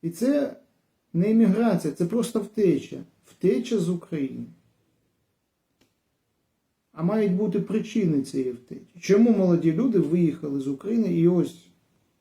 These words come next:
шістдесят чотири відсотки не хочуть взагалі повертатися, повертатися назад?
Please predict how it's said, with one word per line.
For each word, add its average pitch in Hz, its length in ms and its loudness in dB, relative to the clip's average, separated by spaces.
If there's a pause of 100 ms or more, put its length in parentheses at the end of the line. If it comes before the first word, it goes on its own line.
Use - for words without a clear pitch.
(500)
шістдесят 196 440 0
чотири 170 380 0
відсотки 190 600 -6 (600)
не 160 120 -2
хочуть 233 340 -2
взагалі 180 320 2
повертатися, 147 560 -8 (320)
повертатися 165 680 -6
назад? 139 300 -8